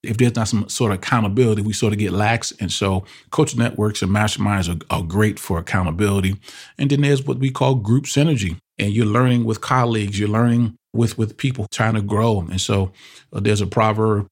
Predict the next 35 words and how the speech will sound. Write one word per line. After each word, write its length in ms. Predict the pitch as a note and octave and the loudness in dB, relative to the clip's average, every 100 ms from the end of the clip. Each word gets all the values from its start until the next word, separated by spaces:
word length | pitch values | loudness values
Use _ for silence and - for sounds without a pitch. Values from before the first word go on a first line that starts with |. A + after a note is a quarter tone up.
| - | -10
Proverbs 460 | - A2 A2+ A2 G2+ | -2 -2 0 -4 -2
twenty-seven 580 | B2 A2 - A2+ G#2+ | 0 0 0 0 0
seventeen 500 | F#2 A#2 A2 - G#2+ | -2 0 0 0 -2
said, 240 | G2 G2 F2 | 0 -2 -4
"As 220 | G2 F#2 - | -4 -4 -4
iron 420 | - G#2+ G#2+ G#2+ F#2+ | -2 0 0 -2 -2
sharpens 540 | - A2 G#2 G#2 G2 | -2 0 0 0 0
iron, 440 | C#3 G2 E2+ D#2 - - - - | 0 0 0 -4 -10 -20 -20 -6
another 360 | F#2+ G#2+ G#2+ G#2 | 0 0 2 0
man 260 | G#2+ G#2 | 0 0
or 40 | G2 | 0
another 220 | G2 F#2+ | -2 -2
woman 220 | F#2+ F#2+ | -2 -4
sharpens 360 | - A2 F#2+ F#2+ | -2 -2 -2 -2
one 140 | G2 | 0
another." 220 | F#2 G2 | 0 -2
And 80 | F#2+ | -4
so, 200 | - A#2 | -2 -2
you 120 | A2 D#3 | -2 0
know, 100 | A#2+ | -2
these 300 | B2+ C#3+ D3+ | 0 -2 0
become 320 | C3 B2+ A2+ | -2 -4 -4
sharpening 640 | - - C3+ E3+ A2+ F#2 | -2 2 2 2 0 -2
sessions. 580 | - G#2+ F#2 - D#2+ - - - - - | -2 -2 -2 -4 -8 -10 -14 -20 -20 -6
And 140 | F#2+ | -4
so 240 | - G#2+ G2+ | -2 -2 0
it's 100 | A2+ | -2
important 440 | F#2+ C#3 B2 G#2+ | -2 0 -2 -2
that 200 | G2+ - | -4 -2
you 220 | G#2+ G2 _ - | -4 -4 _ -4
join 360 | A2+ G2+ G2+ | 0 2 2
networks 500 | G#2 - F#2+ G2+ - | 0 0 -2 -2 -2
and 200 | G#2 F2 - - - | -2 -4 -8 -8 0
masterminds. 680 | G2 - F#2 F#2+ F2+ F#2 F2+ | 0 0 -2 0 -2 -2 -4
And, 160 | F2+ | -4